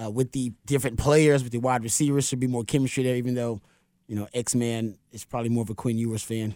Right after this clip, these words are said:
Did change the Twitter profile pic to Quinn Ewers at one point. But I, I do think for Hudson Card to win the quarterback competition, I think he's gonna have to win it by a, a, a, a wide margin. I don't think it can be a close competition. I think if it's a close competition,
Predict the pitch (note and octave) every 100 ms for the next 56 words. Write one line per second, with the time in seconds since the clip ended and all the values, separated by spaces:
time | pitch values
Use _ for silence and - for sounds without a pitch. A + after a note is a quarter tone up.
0 | - B2+ G#2+ - A#2+ G2+ G2 _ - C#3+
1 | A2+ B2 B2 - A#2 A2+ C#3 A#2 - _
2 | D3+ - D3 D3+ C3 C3+ B2 B2+ C3 B2
3 | D#3 D3 B2 _ _ - D#3 D3 C#3 _
4 | - D3+ - D3+ C3 F3+ F3+ - F3 D#3
5 | D3 - - - C3+ D3+ C#3+ C3+ D3 C3+
6 | B2 A#2+ C#3+ E3 E3 D3+ - D3+ C#3 C3
7 | B2 C#3+ B2 D3+ C3+ A#2 A#2 C3+ A#2+ _
8 | C#3+ C3 B2 C#3 C3 - A#2 G#2+ C3+ B2+
9 | A2+ A#2+ A#2 A#2 A2+ A2 - _ _ _
10 | B2 A#2+ A2+ A2 - B2 A#2+ A2 A#2+ -
11 | - B2 A#2+ B2+ A#2+ A2+ A#2 G2+ - -
12 | - _ - B2+ C3 B2+ D#3+ C#3+ C3 C3
13 | A#2+ A#2 - - C#3+ B2+ - - A#2 G#2
14 | - A#2 G#2 G2+ C#3+ D3+ C3+ - D#3 D3+
15 | - C3 B2 - A#2 - A2+